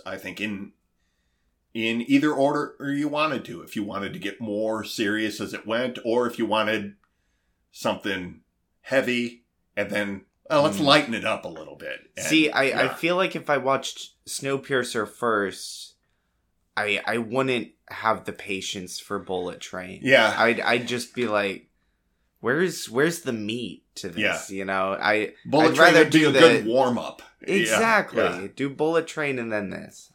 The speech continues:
Speaker 1: Yeah, that's a good, that's a good point. Uh, so yeah, that's,
Speaker 2: I
Speaker 1: that's just where I came out on,
Speaker 2: I,
Speaker 1: on
Speaker 2: I think
Speaker 1: this.
Speaker 2: this was a great pick.
Speaker 1: Good.
Speaker 2: Uh, it was a great movie to watch in general, and it relates
Speaker 1: It
Speaker 2: to
Speaker 1: helps
Speaker 2: the
Speaker 1: that
Speaker 2: first
Speaker 1: we
Speaker 2: one a
Speaker 1: like this
Speaker 2: lot.
Speaker 1: movie.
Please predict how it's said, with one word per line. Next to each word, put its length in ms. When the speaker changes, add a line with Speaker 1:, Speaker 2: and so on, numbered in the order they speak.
Speaker 1:
Yeah, 240
that's 180
a 40
good, 240
that's 220
a 20
good 220
point. 220
Uh, 440
so 180
yeah, 240
that's, 520
Speaker 2:
I 140
Speaker 1:
that's 140
just 240
where 180
I 120
came 280
out 240
on, 380
Speaker 2:
I, 160
Speaker 1:
on 80
Speaker 2:
I 80
think 220
Speaker 1:
this. 160
Speaker 2:
this 100
was 140
a 40
great 360
pick. 420
Speaker 1:
Good. 100
Speaker 2:
Uh, 320
it 80
was 120
a 40
great 280
movie 240
to 80
watch 260
in 80
general, 640
and 340
it 60
relates 520
Speaker 1:
It 60
Speaker 2:
to 80
Speaker 1:
helps 180
Speaker 2:
the 60
Speaker 1:
that 60
Speaker 2:
first 60
Speaker 1:
we 60
Speaker 2:
one 80
a 140
Speaker 1:
like 60
this 120
Speaker 2:
lot. 80
Speaker 1:
movie. 220